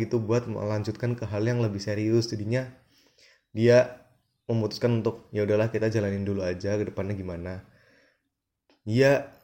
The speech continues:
nah kalau yang ini nih malah menurut saya itu nggak bisa disalahin ya, karena ya dia itu sebenarnya sedang menata hati, menata perasaan,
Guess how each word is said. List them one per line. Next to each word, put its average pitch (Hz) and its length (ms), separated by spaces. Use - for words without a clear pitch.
nah 123 240
kalau 120 160
yang 120 160
ini 185 160
nih 139 160
malah 127 240
menurut 107 240
saya 160 160
itu 175 80
nggak 123 160
bisa 113 240
disalahin 107 640
ya, 98 160
karena 151 400
ya 107 480
dia 101 320
itu 101 160
sebenarnya 123 480
sedang 123 720
menata 123 640
hati, 131 720
menata 90 480
perasaan, 113 1040